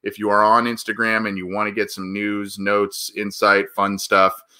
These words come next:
go to Cincy Jungle's Instagram page. We've got,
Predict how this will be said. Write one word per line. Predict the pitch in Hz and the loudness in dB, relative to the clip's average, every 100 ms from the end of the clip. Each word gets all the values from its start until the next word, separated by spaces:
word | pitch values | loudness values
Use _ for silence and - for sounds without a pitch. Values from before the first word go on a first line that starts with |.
| _ _ _ | _ _ _
go | 113 131 127 135 | 4 6 8 6
to | 131 - 117 113 107 | 4 -2 -2 0 -2
Cincy | - 113 107 104 | -6 -10 -10 -6
Jungle's | 107 104 104 101 - - | -4 -2 -2 -2 -6 -10
Instagram | 120 - 104 101 92 82 | -10 -8 -6 -4 -4 -4
page. | 92 92 90 - - _ _ _ _ _ _ - _ | -2 0 -2 -6 -16 _ _ _ _ _ _ -12 _
We've | 139 | 0
got, | 147 147 | 4 4